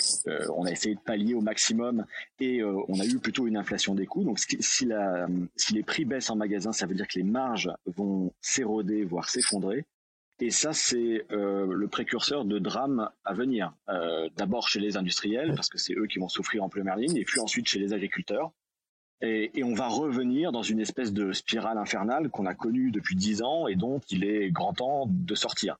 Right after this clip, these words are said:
Alors, je, je suis d'accord pour dire qu'il y a une partie de la population aujourd'hui qui est, euh, fortement concernée par, euh, le pouvoir d'achat, qui a, qui a des problèmes pour boucler ses fins de mois. Il faut être extrêmement attentif à ces gens.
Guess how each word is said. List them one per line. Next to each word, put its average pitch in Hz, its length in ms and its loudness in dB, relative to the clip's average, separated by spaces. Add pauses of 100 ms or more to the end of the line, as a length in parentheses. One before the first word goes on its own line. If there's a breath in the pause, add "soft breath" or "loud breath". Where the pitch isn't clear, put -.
(340)
Alors, 110 260 0
je, 127 160 2
je 113 120 2
suis 113 220 0
d'accord 120 400 -2
pour 104 180 -2
dire 123 220 0
qu'il 110 340 0
y 92 80 2
a 95 60 0
une 95 80 0
partie - 300 -2
de 117 60 0
la 110 60 -2
population 101 540 0
aujourd'hui 101 360 0
qui 95 280 0
est, 95 100 2
euh, 87 220 0
fortement 110 400 -2
concernée 104 460 0
par, 90 260 -2
euh, 90 100 -2 (360)
le 95 120 -2
pouvoir 107 300 0
d'achat, 123 320 0
qui 101 240 0
a, 95 160 0
qui - 100 -4
a 90 40 0
des 92 100 0
problèmes 104 340 -2
pour 98 140 -2
boucler 110 260 -2
ses 104 160 -2
fins 101 140 -2
de 104 60 2
mois. 110 140 0
Il 90 80 0
faut - 140 -2
être - 160 -4
extrêmement 110 480 -2
attentif 98 440 -6
à 92 40 -4
ces - 160 -2
gens. 95 240 -4